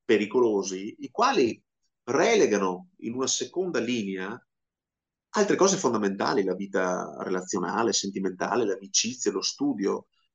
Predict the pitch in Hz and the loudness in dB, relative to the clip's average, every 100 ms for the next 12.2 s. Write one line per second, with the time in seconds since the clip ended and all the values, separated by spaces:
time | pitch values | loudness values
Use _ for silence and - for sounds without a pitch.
0 | - 180 240 196 185 - 120 135 156 113 | -8 -2 0 4 4 4 2 2 0 -2
1 | - 131 135 151 175 - 110 113 104 104 | -2 0 2 2 0 0 -2 0 -2 0
2 | 95 98 - 135 131 127 131 330 196 - | 0 0 -4 -4 -2 -2 -4 -10 -14 -10
3 | - 139 127 139 - 131 123 - - 92 | -4 -2 -4 -8 -4 -2 2 2 4 2
4 | 90 95 - 143 131 202 - 196 226 - | 0 -8 -4 -2 0 0 2 2 0 -2
5 | - - - 135 - - _ _ _ _ | -4 -2 2 2 0 -6 _ _ _ _
6 | _ - 110 143 147 135 139 135 110 - | _ -2 0 4 4 6 4 4 2 2
7 | 131 127 104 95 92 92 92 139 - 131 | 0 0 0 -2 0 0 0 -2 0 -2
8 | 107 98 92 92 - 101 107 120 101 120 | -2 -2 -2 -4 -2 -2 0 2 2 0
9 | 170 131 104 101 107 101 - 143 - 101 | 0 -2 -2 -2 -2 -2 -2 -2 -2 -4
10 | 98 98 101 104 117 95 90 104 - 123 | -6 -4 -2 -2 -2 -2 -2 -6 -4 -2
11 | 92 92 107 104 92 90 92 123 98 87 | 0 -2 -6 -6 -6 -4 -2 -2 -2 -4
12 | - | -6